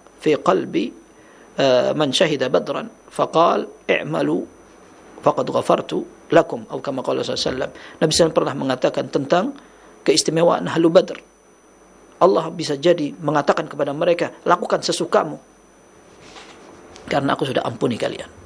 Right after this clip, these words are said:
Ini keistimewaan yang diyakini oleh para sahabat Nabi sallallahu alaihi wasallam. Kata Ummu Mistah ketika disebutkan oleh Aisyah tadi, maka beliau mengatakan, "Ai Hantah, awalam tasma'i ma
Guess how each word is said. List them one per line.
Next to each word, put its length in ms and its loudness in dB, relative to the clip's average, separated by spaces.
Ini 100 2
keistimewaan 600 2
yang 160 2
diyakini 400 2
oleh 180 2
para 380 0
sahabat 380 -2
Nabi 260 -2
sallallahu 400 2
alaihi 320 0
wasallam. 540 0
Kata 320 4
Ummu 240 0
Mistah 840 -2
ketika 400 2
disebutkan 560 2
oleh 240 -4
Aisyah 480 -2
tadi, 480 0
maka 160 0
beliau 240 0
mengatakan, 400 -2
"Ai 160 4
Hantah, 640 0
awalam 400 4
tasma'i 640 0
ma 160 0